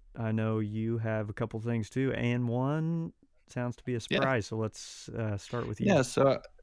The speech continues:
Speaker 2: I, I just wanted to do this small little surprise one at the beginning 'cause it just kinda made me think of a lot of memories I had when I was younger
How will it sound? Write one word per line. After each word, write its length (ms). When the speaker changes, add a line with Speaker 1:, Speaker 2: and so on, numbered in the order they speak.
Speaker 2:
I, 40
I 20
just 200
wanted 240
to 60
do 180
this 280
small 480
little 200
surprise 460
one 100
at 100
the 80
beginning 380
'cause 180
it 60
just 220
kinda 480
made 200
me 80
think 300
of 520
a 80
lot 220
of 60
memories 440
I 80
had 440
when 120
I 80
was 200
younger 460